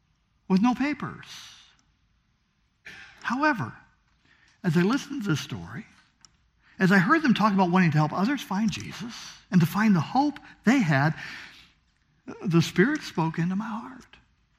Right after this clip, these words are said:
Here's what he said. "Lance, these people are no different than you are. They simply grew up in a different place than you did and had different advantages and disadvantages that you don't have."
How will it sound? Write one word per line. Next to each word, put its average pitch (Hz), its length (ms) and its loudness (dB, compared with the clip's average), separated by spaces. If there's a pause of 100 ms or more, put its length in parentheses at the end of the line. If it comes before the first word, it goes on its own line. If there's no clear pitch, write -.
(720)
Here's 262 160 -6
what 285 100 -8
he 226 60 -6
said. 208 280 -12 (760)
"Lance, 170 320 -2 (1400)
these 226 120 -2
people 285 280 -6
are 160 40 -4
no 139 180 -2
different 113 340 -10
than - 120 -12
you 175 180 -8
are. 143 260 -14 (1700)
They 175 80 6
simply 233 360 0
grew 180 360 -2
up 202 160 -6
in 143 100 -4
a 123 80 -6
different 127 380 -4
place - 580 -16 (160)
than 131 140 -2
you 113 120 -4
did 120 140 -10
and 170 120 0
had 165 200 0
different 202 300 -2
advantages 185 720 -8 (200)
and 190 120 2
disadvantages 160 720 -6
that - 80 -18
you 240 280 -8
don't 120 240 -10
have." - 340 -20